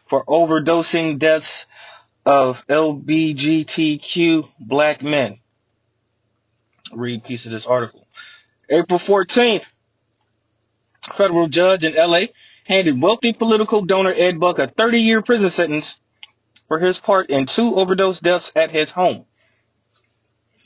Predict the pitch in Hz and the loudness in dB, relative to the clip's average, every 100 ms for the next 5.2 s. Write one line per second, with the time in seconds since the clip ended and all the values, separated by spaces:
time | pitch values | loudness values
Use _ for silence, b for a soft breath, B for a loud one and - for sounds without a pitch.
0 | - 123 123 117 120 165 147 139 143 147 | -12 -4 -2 -2 -2 -2 0 0 0 -2
1 | 135 131 131 123 117 110 110 _ 156 170 | 0 -2 -2 -4 -8 -10 -14 _ -6 -4
2 | 185 220 311 _ _ _ _ _ _ 135 | -2 -2 -4 _ _ _ _ _ _ -6
3 | 143 160 147 175 175 175 165 196 - 143 | -4 -8 -2 -2 -2 -4 -6 -6 -8 -10
4 | 180 147 185 _ 127 147 143 147 160 139 | -8 -10 -10 _ -14 -8 -6 -8 -6 -6
5 | 143 | -6